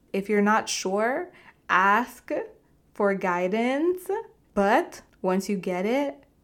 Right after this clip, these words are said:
do something about it. So if you guys are thinking about truly starting a business, getting into the creator economy, or hell, even just using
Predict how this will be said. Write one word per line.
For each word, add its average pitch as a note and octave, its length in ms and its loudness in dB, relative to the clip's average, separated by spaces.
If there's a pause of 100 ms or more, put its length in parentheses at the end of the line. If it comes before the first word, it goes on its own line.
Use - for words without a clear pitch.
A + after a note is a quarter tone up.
(440)
do F#3+ 340 2
something - 420 -10
about - 320 -8
it. - 300 -10 (1120)
So G#3+ 520 0 (180)
if G#3+ 260 2
you A#3+ 200 2
guys G3+ 800 6
are F#3 440 4
thinking F#3+ 880 2
about F#3 800 2
truly G#3 920 4
starting F#3 460 0
a E3+ 60 0
business, G#3 640 2
getting F#3 320 2
into F3+ 280 0
the - 100 -4
creator G#3 420 2
economy, G3+ 800 2 (340)
or G3+ 140 4
hell, G#3 380 6
even A3+ 380 2
just C#4+ 260 2
using G3+ 880 2